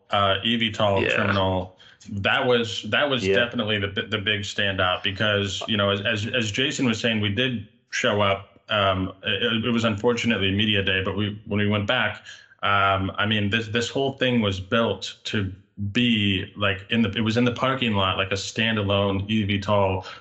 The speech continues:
Speaker 1: terminal. Like, this is what it will look and feel like to, you know, whether you're at an airport or who
Speaker 3: Mm.
Speaker 1: knows where,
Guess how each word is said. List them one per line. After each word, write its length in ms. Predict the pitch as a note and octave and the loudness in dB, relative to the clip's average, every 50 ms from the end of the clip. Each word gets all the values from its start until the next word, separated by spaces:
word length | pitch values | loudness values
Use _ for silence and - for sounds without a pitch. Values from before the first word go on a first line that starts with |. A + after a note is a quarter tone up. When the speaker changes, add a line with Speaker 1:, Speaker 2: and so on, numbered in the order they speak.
| - _ _ | -20 _ _
Speaker 1:
terminal. 460 | - - D3 C3+ B2+ A#2 G#2+ G2+ F#2+ | -2 0 2 2 2 4 4 4 2
Like, 200 | F#2+ G2 G2 F#2+ | 2 0 0 -2
this 200 | A2 A#2 A#2 - | -2 -2 0 0
is 100 | B2 G#2 | 0 0
what 140 | G#2+ A2 G#2+ | 0 0 0
it 100 | G2 - | 0 2
will 320 | G2+ G#2 G2+ G2 F#2+ F#2+ | 2 2 2 2 2 0
look 320 | G2+ G#2 A2 A#2+ A#2+ A#2 - | 0 2 2 2 2 2 0
and 240 | G2+ G2+ G2 F#2+ G#2+ | 0 0 0 0 0
feel 180 | A#2+ A#2+ A2+ | 2 2 2
like 300 | G#2+ G2+ F#2+ F#2+ G2 G2 - - - - - - - - _ _ - | 2 2 2 2 0 -2 -6 -12 -20 -20 -20 -20 -20 -20 _ _ -2
to, 600 | - A#2+ A2+ A2 G#2+ G#2 G#2 G2+ G2 F#2+ G2 - - - - - _ | 2 2 2 4 2 2 2 2 0 0 -4 -8 -14 -18 -20 -8 _
you 100 | - A2 | 0 2
know, 200 | G#2+ G2+ G2 F#2+ | 2 4 2 2
whether 300 | F#2 G2 G#2 G2 G2+ G2 | 2 2 2 4 4 2
you're 420 | F#2+ F#2+ F#2+ F#2+ F#2+ F#2+ F#2+ - - | 4 4 4 4 4 4 4 2 0
at 120 | F#2 F#2 | 0 0
an 100 | F#2 G2 | 2 2
airport 540 | A2 A#2+ A#2+ A#2+ - A#2+ A2+ A2+ A2 G#2+ G2+ | 2 2 2 0 0 2 2 2 2 2 2
or 460 | G2+ G2 F#2+ F#2+ F#2+ F#2 F#2 - - - | 2 2 4 4 4 2 0 -2 -6 -8
who 140 | - - A2 | -4 0 2
Speaker 3:
Mm. 80 | G#2+ | 2
Speaker 1:
knows 280 | G#2 G#2 G#2+ G#2+ G2 G2+ | 4 2 2 2 2 2
where, 440 | G2 F#2+ F#2+ F#2+ F#2+ F#2+ F#2+ - | 2 4 4 4 4 2 0 -2